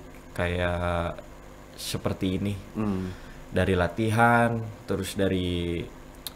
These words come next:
Speaker 1: biaya, waktu,
Speaker 2: Ya,
Speaker 1: kita harus korbankan,
Speaker 2: ya,
Speaker 1: kan.
Speaker 2: ya, setuju.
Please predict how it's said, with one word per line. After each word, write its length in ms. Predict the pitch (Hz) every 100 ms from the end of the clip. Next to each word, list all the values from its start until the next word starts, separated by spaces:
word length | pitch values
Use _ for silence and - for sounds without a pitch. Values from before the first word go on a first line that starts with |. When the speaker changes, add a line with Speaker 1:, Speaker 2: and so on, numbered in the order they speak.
| - -
Speaker 1:
biaya, 480 | - 95 101 110 120
waktu, 460 | 104 104 107 - 120
Speaker 2:
Ya, 80 | 120
Speaker 1:
kita 140 | 107
harus 140 | 104 -
korbankan, 580 | 110 104 104 101 113 107
Speaker 2:
ya, 80 |
Speaker 1:
kan. 160 | 107 107
Speaker 2:
ya, 80 | 107 -
setuju. 340 | - 104 101